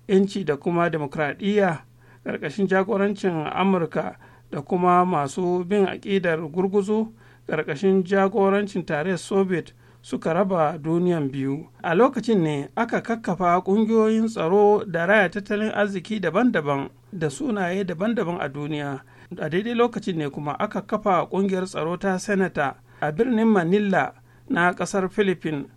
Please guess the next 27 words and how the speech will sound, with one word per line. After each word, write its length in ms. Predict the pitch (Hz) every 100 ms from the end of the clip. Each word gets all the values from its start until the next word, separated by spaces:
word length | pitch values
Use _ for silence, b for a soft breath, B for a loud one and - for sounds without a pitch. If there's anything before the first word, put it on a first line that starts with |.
| -
a 140 | 143
kuma 400 | 147 185 175 180
ranar 300 | 180 180 185
takwas 300 | 226 233 185 165
ga 120 | 160
watan 200 | 165 165
Satumba 460 | 160 147 214 196
shekarar 360 | 190 - 190 254
ɗari 260 | 202 185 185
tara 200 | 226 196
da 100 | 160
hamsin 300 | 147 - 208
da 80 | 185
hudu 500 | 147 170 196 233 208
miladiya. 840 | 190 156 147 156 151 160 147 139 - B B B B
Kuma 340 | 262 220 220 220
ƙasashen 680 | 240 233 190 156 196 208
wannan 320 | 214 220 196 170
ƙungiyar 400 | 208 214 190 185
sun 180 | 208 202
haɗa 260 | 214 165
da 120 | 160 -
Amurka, 440 | 196 208 190 202
Birtaniya, 720 | 180 180 156 190 196 202 202
Faransa, 580 | 196 170 165 214 - 175
Australia, 680 | 151 139 - 190 202 202 190
Philippines, 560 | 190 208 196 196 175